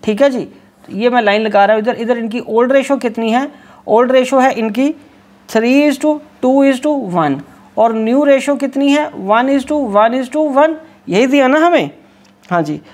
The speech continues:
अब हमका इनका sacrifice निकालना है। Sacrifice की अगर हम बात करें तो sacrifice ओल्ड minus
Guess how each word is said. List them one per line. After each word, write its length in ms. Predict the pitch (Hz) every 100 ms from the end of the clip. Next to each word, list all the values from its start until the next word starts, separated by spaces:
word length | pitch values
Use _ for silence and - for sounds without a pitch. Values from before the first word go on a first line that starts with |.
| -
अब 180 | 185 240
हमका 240 | 269 269 277
इनका 280 | 254 262
sacrifice 500 | 269 247 240 269 277
निकालना 400 | 269 277 277 277
है। 240 | 302 302 - _ _ _
Sacrifice 1080 | - - 240 240 277 294 302 254 226 247 240
की 140 | 269
अगर 280 | - 214 233
हम 140 | 220 196
बात 280 | 180 196 196
करें 240 | 214 226
तो 120 | 233 226
sacrifice 640 | 226 214 247 220 220 214
ओल्ड 440 | - 208 233 254
minus 500 | 240 208 190 233 226